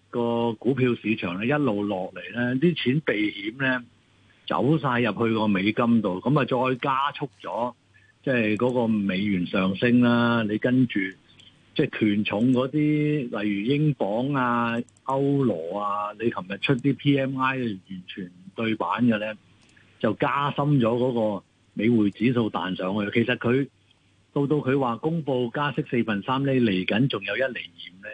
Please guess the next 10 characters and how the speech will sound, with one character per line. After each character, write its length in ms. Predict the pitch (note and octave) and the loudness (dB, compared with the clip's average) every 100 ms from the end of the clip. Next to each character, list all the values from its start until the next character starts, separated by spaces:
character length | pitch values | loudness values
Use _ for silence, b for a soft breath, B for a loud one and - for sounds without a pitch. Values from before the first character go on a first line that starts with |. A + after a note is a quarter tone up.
| - | -4
嗰 140 | D3+ | -2
個 100 | D#3+ | 0
美 240 | B2+ G2+ A2+ | -2 -2 -4
匯 200 | G#2+ G2+ | -6 -4
都 120 | C3+ | -2
係 200 | A2 F#2 _ b b b - | -2 -6 _ b b b -4
上 260 | G#2+ A2+ | 0 2
到 160 | B2 A2+ | 4 2
一 40 | |
一 280 | B2+ - A#2+ | 0 -2 -4